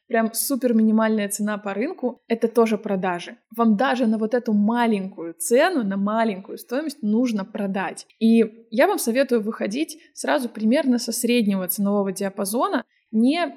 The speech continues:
уходить сильно вниз рынка, потому что есть такая теория сосиски у меня, когда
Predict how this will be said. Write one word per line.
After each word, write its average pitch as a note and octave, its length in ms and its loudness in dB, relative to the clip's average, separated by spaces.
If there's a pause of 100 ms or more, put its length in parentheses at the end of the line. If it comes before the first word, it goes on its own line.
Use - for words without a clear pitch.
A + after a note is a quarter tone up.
уходить B3+ 420 -2
сильно B3+ 420 2
вниз G#3 380 0
рынка, A3 380 2
потому A3 320 -2
что A3+ 280 -2 (320)
есть B3+ 200 -2
такая G#3 440 0
теория A3+ 340 2
сосиски A#3 480 0
у G#3 40 2
меня, G3+ 380 2
когда G3+ 540 -2